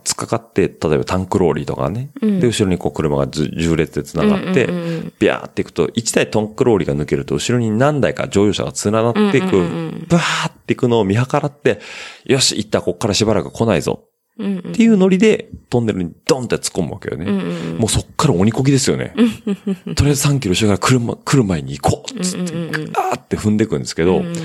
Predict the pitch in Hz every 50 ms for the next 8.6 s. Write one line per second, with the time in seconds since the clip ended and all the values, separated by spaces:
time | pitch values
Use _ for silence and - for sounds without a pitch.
0 | - 160 160 - - - _ - 202 214 214 214 202 185 190 175 156 131 117 107
1 | 98 101 101 92 92 82 - - - - - - - _ _ _ - 185 190 185
2 | 180 170 170 175 160 147 151 143 135 - 123 113 98 95 - - - - - -
3 | - - - 208 202 202 - - 185 180 156 160 160 156 - 123 104 - - -
4 | - - - - - - _ _ 101 87 73 65 - 90 - - _ - - -
5 | 285 - - 92 73 67 67 76 69 76 76 69 60 58 - - _ _ _ _
6 | _ _ _ _ _ _ 127 170 196 196 196 190 143 - 123 - _ _ _ -
7 | 104 - - - - - _ - 110 - - - 85 76 65 - - _ _ _
8 | - - - - - 185 190 185 180 - 208